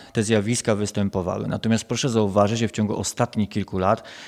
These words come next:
tych zjawisk jest dosyć dużo. Mieliśmy suszę w dwa tysiące szesnastym, w dwa tysiące siedemnastym, w dwa dziewiętnastym, w dwa dwudziestym, dwudziesty pierwszy był w miarę spokojny, no i teraz jakby znowu już sytuacja się powtarza. W związku z tym można już mówić o pewnym takim niepokojącym trendzie,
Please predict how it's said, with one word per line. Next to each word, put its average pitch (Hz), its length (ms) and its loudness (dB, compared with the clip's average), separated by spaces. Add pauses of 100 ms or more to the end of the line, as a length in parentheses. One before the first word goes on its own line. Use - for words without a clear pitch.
(140)
tych 123 200 4
zjawisk 113 540 2
jest 110 240 2
dosyć 107 400 -2
dużo. 101 460 4 (280)
Mieliśmy 104 320 2
suszę 104 280 -2
w 92 100 -6
dwa 104 200 4
tysiące 98 360 -2
szesnastym, 90 540 -6
w 87 60 -10
dwa 117 160 4
tysiące 107 420 0
siedemnastym, 95 640 -4
w 92 80 -8
dwa 104 240 8
dziewiętnastym, 104 600 0
w 95 40 -4
dwa 117 220 6
dwudziestym, 104 540 0
dwudziesty 104 420 -2
pierwszy 117 380 2
był 104 160 2
w 98 80 -2
miarę 107 320 6 (300)
spokojny, 98 760 2
no 117 140 6
i 120 80 6
teraz 123 300 6
jakby 113 480 6 (100)
znowu 110 360 6
już - 240 0 (120)
sytuacja 107 500 2
się - 120 -2
powtarza. 98 460 2
W 87 40 -6
związku 104 240 -4
z - 60 -6
tym 110 120 4
można 120 340 8
już 104 140 2
mówić 110 320 2
o 104 160 -2
pewnym 110 300 4
takim 107 400 2
niepokojącym 110 720 4
trendzie, 101 500 4